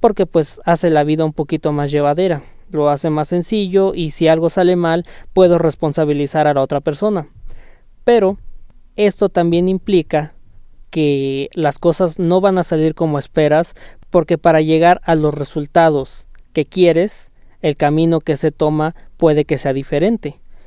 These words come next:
Pero si no te molestas en ver cuál es el camino para ese resultado que tú quieres, pues es un poco complicado, ¿no? Entonces, yo sé que a estos puntos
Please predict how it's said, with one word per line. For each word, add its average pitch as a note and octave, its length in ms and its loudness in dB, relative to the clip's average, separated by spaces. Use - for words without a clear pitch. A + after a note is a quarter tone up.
Pero C#3 220 0
si D3+ 140 -6
no D3+ 160 -2
te F3 120 0
molestas E3 640 -2
en D3 200 -4
ver D3+ 280 0
cuál D#3+ 280 2
es D#3+ 160 0
el E3 80 -2
camino E3 420 0
para C#3 380 0
ese D#3+ 200 0
resultado E3 540 0
que E3+ 140 -6
tú E3+ 160 -10
quieres, F3 500 -2
pues B2+ 720 -4
es C#3+ 180 -6
un C#3 120 -8
poco D3 240 -2
complicado, B2+ 640 -4
¿no? D#3+ 180 -6
Entonces, F#3+ 1000 -2
yo G#3+ 220 -4
sé A#3 180 0
que F3+ 460 2
a D#3 340 0
estos E3 300 -6
puntos E3 800 -4